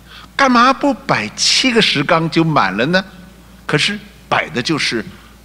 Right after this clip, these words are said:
六口石缸。而这个六口石缸是干什么用的呢？他说是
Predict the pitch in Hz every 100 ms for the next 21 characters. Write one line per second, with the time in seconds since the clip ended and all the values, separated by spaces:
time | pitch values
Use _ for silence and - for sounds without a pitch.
0 | - - - - - 196 - 85 73 -
1 | 80 73 71 - - - - - - -
2 | - - - - 269 - 294 277 285 269
3 | - 147 135 - 170 185 226 220 - 175
4 | 165 190 - 107 147 208 175 147 151 151
5 | - - - 208 190 196 -